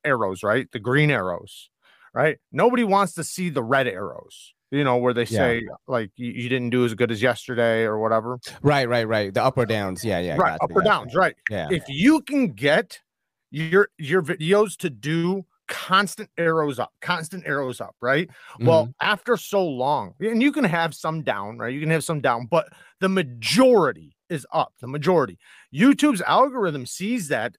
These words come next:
Speaker 1: and, and starts boosting you a little bit more. So, like, let's say if, like, last month, right? Last month, YouTube was sharing me with ten thousand people, right? Well,
Speaker 2: Yeah.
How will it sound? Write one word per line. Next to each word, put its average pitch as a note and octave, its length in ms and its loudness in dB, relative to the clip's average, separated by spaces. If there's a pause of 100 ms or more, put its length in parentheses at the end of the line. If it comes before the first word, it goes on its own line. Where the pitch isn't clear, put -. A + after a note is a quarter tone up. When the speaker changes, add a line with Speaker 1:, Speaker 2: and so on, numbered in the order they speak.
(100)
Speaker 1:
and, C#3+ 440 -2
and D3+ 160 -4
starts F3+ 240 2
boosting F3+ 460 -4
you E3 100 0
a - 20 0
little C#3+ 220 0
bit B2+ 120 -2
more. A#2 300 -4 (240)
So, F3+ 140 2
like, E3 240 2
let's E3 240 -2
say E3+ 260 0
if, C#3+ 220 -2
like, C3 220 0
last C#3 420 -2
month, B2+ 220 -8
right? A#2 200 0
Last C3+ 260 0
month, C#3 240 -6
YouTube B2 340 -10
was A#2 100 -8
sharing C3 380 -2
me B2+ 120 -2
with A#2 280 -2 (640)
ten F#3 180 0
thousand B2+ 400 -2
people, F2+ 320 -18
right? A#2 300 0 (140)
Well, C3 120 2
Speaker 2:
Yeah. E2 180 0